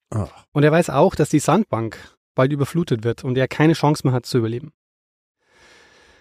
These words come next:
Speaker 2: Und in dieser ausweglosen Situation macht er jetzt was, was dafür sorgt, dass wir heute von seinem tragischen Schicksal wissen. Er hat nämlich ein Notizbuch dabei und er schreibt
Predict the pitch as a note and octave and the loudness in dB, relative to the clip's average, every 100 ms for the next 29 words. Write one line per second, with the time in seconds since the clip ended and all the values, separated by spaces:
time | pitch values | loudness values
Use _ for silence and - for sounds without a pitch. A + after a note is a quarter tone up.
0 | _ C#3+ E3 F#3 G3+ G3 F3+ C3 E3+ - | _ 0 4 4 4 2 2 0 -2 2
1 | E3 D3+ D#3 E3 D3+ D3 C3+ - C3+ C#3 | 0 2 0 0 -2 -4 -4 -2 -2 0
2 | C3+ - C#3+ C3 B2+ C3 - - _ - | -2 -2 -2 -2 -2 -4 -4 -14 _ -6
3 | C3+ C#3+ E3 F3 - B2+ D3 - - C3 | -2 2 2 2 2 2 0 -2 -4 0
4 | D3 B2+ D3+ D#3 D3 D3+ - C#3+ D#3 D3 | 2 2 2 4 2 0 -4 0 2 2
5 | C3+ C3+ A#2+ C3 C#3 C3 C#3+ B2+ B2 A#2 | 0 0 0 0 0 -4 -2 -2 -2 -4
6 | B2 - G2+ G#2 _ - B2+ C#3+ D#3+ D#3 | -4 -6 -8 -10 _ -8 -2 4 4 4
7 | - C3 C3+ B2+ - - - E3+ D#3 C3 | 2 0 0 -2 -6 -10 -8 -4 -4 -2
8 | C3 D#3+ _ - _ C3+ C#3 - B2 D3 | -4 -6 _ -20 _ 0 0 2 4 4
9 | - - | 2 -16